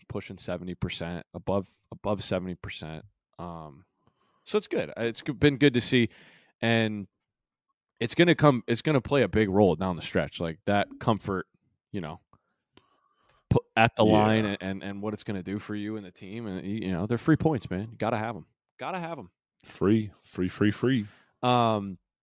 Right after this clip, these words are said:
Speaker 1: yeah, so Pepperdine, thirty-four points. I saw this crazy stat, too. It was like, I'm gonna, I'm gonna butcher it 'cause I don't have it in front of me. I couldn't find the tweet, but it was something about, like, you being the only player in the last twenty-five years of college basketball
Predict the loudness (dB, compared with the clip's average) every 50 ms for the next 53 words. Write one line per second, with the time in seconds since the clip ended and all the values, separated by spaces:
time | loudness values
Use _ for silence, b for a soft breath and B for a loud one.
0 | _ 4 4 4 6 4 2 2 2 2 2 0 -4 _ _ _ _ _ 0 2
1 | 2 2 2 2 2 2 2 0 0 0 0 2 2 2 2 2 0 0 2 0
2 | 0 2 2 0 0 2 2 2 2 2 0 -2 -2 0 2 2 4 4 2 -2
3 | -2 -2 0 2 2 2 2 0 -2 -4 -2 0 2 2 2 0 0 0 -2 -2
4 | 0 0 2 2 0 -2 -4 -8 -16 b b b b b _ _ _ _ -14 _
5 | -6 -2 0 2 2 0 -2 -4 -4 0 2 2 2 2 0 -2 -4 -2 -4 -6
6 | -6 -4 -4 -4 -4 -2 -2 -4 -4 -4 -4 -6 -8 -8 -6 -6 -6 -6 -6 -6
7 | -8 -8 -6 -6 -6 -6 -6 -6 -4 -4 -4 -4 -6 -8 -6 -4 -4 -4 -4 -6
8 | _ -2 -2 -2 -2 -2 -2 0 0 0 2 0 0 2 2 4 4 4 2 0
9 | -2 -4 -2 2 4 4 4 2 0 0 0 0 0 -2 -4 -6 -10 -12 -14 -18
10 | _ _ _ _ _ _ -8 -8 -8 -8 -6 -4 -2 -2 -2 0 0 0 0 0
11 | 2 4 6 8 8 8 8 6 4 2 0 2 2 0 0 -4 -8 -4 -4 -2
12 | -2 -2 0 2 2 2 2 2 0 0 0 -2 -2 -8 -8 -2 2 2 2 2
13 | 2 2 0 0 0 0 -2 -4 -6 -2 0 2 4 4 4 2 0